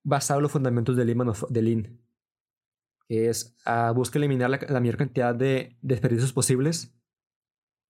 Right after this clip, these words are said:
y para mejorar tu proceso, ¿no? Ya si después de eso aún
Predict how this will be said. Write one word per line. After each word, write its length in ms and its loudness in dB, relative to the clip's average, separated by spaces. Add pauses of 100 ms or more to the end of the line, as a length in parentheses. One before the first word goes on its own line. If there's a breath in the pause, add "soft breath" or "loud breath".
(1400)
y 640 0
para 200 0
mejorar 240 0
tu 80 -2
proceso, 340 0
¿no? 240 -4 (1300)
Ya 200 0
si 200 2
después 280 0
de 120 2
eso 200 0
aún 500 -2